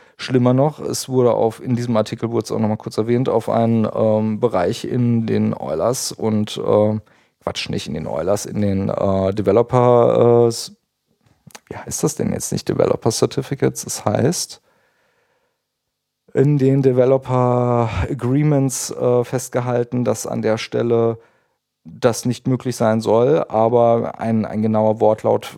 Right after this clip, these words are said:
fehlt dort einfach an der Stelle und das finde ich schon ein bisschen dreist, dann einfach zu sagen, sich auf, auf diese, auf diese Agreements reinzu-,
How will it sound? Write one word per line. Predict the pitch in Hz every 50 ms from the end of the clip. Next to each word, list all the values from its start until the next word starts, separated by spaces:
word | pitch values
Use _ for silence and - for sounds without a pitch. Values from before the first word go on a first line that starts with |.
| - -
fehlt | - - - - - - 110 104 104 -
dort | 104 98 - -
einfach | - 82 95 - 117 78
an | 80 95
der | 90 80
Stelle | - - - - 92 78
und | 57 - 67 80 -
das | 69 65 -
finde | - 85 80 78
ich | -
schon | - 85 80
ein | 78
bisschen | 67 69 - - 104 104
dreist, | 98 - - 57 - 110 - -
dann | 101 104 101
einfach | 82 101 104 - 101
zu | - - 113
sagen, | 110 107 98 92 98 104 104
sich | 101 95 92 - - - -
auf, | - 92 - - -
auf | - - - -
diese, | - - 107 104 95 98
auf | 104 - - - - - _ _ -
diese | 113 110 110 107
Agreements | 107 110 107 98 98 110 107 104 104 - -
reinzu-, | 104 104 110 110 - - 117 113 113 113 110 110 113 113